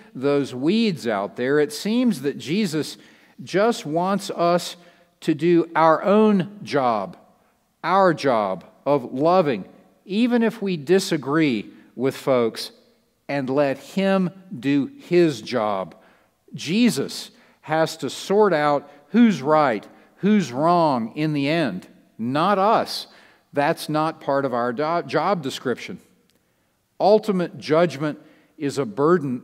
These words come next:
that we don't have to bear. Thank goodness. Thank God, and thank you, Jesus. And I want to just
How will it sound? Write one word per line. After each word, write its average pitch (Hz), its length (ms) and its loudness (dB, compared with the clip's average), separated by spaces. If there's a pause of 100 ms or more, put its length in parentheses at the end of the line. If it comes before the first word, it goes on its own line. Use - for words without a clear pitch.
that 135 200 -4
we 135 180 -6
don't 147 540 -2 (120)
have 151 460 -6
to 135 100 -8
bear. 135 480 -2
Thank 156 420 -8
goodness. 147 540 -2 (260)
Thank 175 440 -4
God, 131 520 0
and 120 220 -6
thank 170 460 -8
you, 151 120 -2
Jesus. 120 680 -6 (840)
And 123 260 -6
I 151 240 0
want 151 400 -4
to 127 120 -10
just 135 420 -6